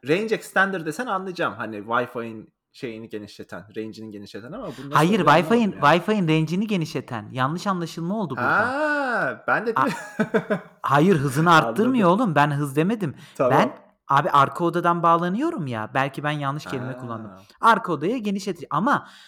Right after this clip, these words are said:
Speaker 2: ben bunu mantıken de oturtamadım çok fazla. Nasıl bunu çok sağlıyor olabil-, e, nasıl bunu sağlıyor olabilir? Ya sonuçta oraya gelen kablosuz bağlantı zaten düşük. Onu nasıl arttırıyor? Bunu çok kurcalamadım.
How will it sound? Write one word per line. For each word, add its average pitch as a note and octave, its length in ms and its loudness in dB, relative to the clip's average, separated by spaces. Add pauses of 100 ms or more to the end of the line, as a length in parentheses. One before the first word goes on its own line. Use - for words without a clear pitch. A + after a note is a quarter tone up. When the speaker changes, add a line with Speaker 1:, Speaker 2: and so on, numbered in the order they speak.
(200)
Speaker 2:
ben F#3+ 180 0
bunu D4 140 -4
mantıken G#3+ 480 -2
de F3 40 0
oturtamadım B2+ 680 -8
çok - 240 -14
fazla. A#2 400 -6
Nasıl F#3 440 -6
bunu D#3+ 200 -4
çok - 240 -14
sağlıyor A2+ 520 -4
olabil-, A2+ 280 -12 (140)
e, C#3 120 -12
nasıl F#3+ 280 -6
bunu D3 120 -6
sağlıyor B2 440 -4
olabilir? C3+ 580 -12
Ya F3 80 -4
sonuçta G#3+ 240 -8
oraya A3+ 280 -2
gelen G#3 400 -4 (420)
kablosuz F#3+ 560 -2
bağlantı G3 760 -2
zaten F#3+ 440 -2
düşük. - 300 -12
Onu F3 200 -2
nasıl A3+ 220 -2
arttırıyor? D3 560 -6
Bunu F#3+ 180 -6
çok - 280 -12 (200)
kurcalamadım. E3 600 -4